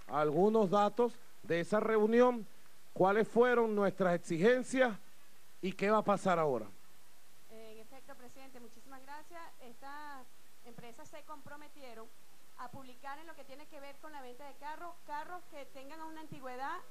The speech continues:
Speaker 2: de dos años, es decir, carro recién salido de la automotriz no puede ser anunciada en estas páginas. Por otro lado, deben presentar el vendedor,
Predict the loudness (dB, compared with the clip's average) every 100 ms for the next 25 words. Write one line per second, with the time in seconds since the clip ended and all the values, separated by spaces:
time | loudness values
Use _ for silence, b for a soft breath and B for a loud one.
0 | -10 -10 -4 -2 -2 -6 -6 -6 -8 -10
1 | -10 -10 -6 -6 -6 -8 -10 -12 -12 -10
2 | -8 -6 -6 -8 -8 -8 -8 -10 -10 -12
3 | -12 -8 -6 -6 -8 -8 -8 -8 -8 -8
4 | -8 -6 -6 -6 -8 -10 -10 -8 -6 -6
5 | -6 -10 -10 -10 -10 -10 -8 -6 -6 -6
6 | -4 -2 0 0 -2 -4 -6 -6 -6 -8
7 | -8 -8 -4 -4 -4 -6 -8 -8 -8 -8
8 | -6 -2 -2 -2